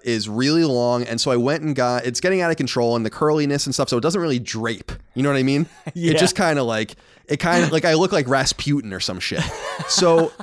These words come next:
Speaker 2: <laughs>
Speaker 1: so, uh, I actually went online and bought this, uh, beeswax ba-, beeswax-based, like, this really pretty expensive shit.
Speaker 2: Okay.
Speaker 1: Um, from Spain. I didn't even know it was from Spain, or I probably wouldn't have bought it 'cause that's probably why it was so fucking expensive.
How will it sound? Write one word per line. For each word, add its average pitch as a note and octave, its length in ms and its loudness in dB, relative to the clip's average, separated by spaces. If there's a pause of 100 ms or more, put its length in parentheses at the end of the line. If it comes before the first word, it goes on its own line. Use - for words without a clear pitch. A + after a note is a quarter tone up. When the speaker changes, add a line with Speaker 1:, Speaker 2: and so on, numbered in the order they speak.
(300)
Speaker 2:
<laughs> - 420 -16
Speaker 1:
so, F3+ 300 4
uh, F3 100 6
I E3 240 2
actually A3+ 340 0
went G3 120 2
online D3+ 360 2
and B2+ 100 0
bought B2 220 0
this, B2 200 0
uh, B2 100 2
beeswax C#3+ 640 0
ba-, A#2+ 160 -4 (120)
beeswax-based, B2 960 -2
like, G2+ 300 -4
this C3 200 -4
really D3 220 -4
pretty - 220 -4
expensive - 360 -6
shit. - 360 -4 (420)
Speaker 2:
Okay. B2+ 140 -2
Speaker 1:
Um, A2 460 0 (280)
from B2 240 -2
Spain. C3+ 500 -2
I G2 60 -6
didn't G#2 80 -4
even A2 140 -2
know G#2 60 -2
it G2+ 40 -4
was G2 80 -8
from G2+ 140 -6
Spain, E2 240 -8
or D#2+ 60 -6
I E2 40 -4
probably F#2+ 240 -2
wouldn't E2+ 160 -4
have E2 80 -10
bought F#2 220 -2
it E2+ 40 -6
'cause F#2+ 160 -12
that's F2+ 160 -8
probably F2+ 220 -8
why F2+ 80 -6
it F2 40 -8
was F#2 80 -8
so - 100 -4
fucking D#2+ 340 -10
expensive. D2+ 360 -10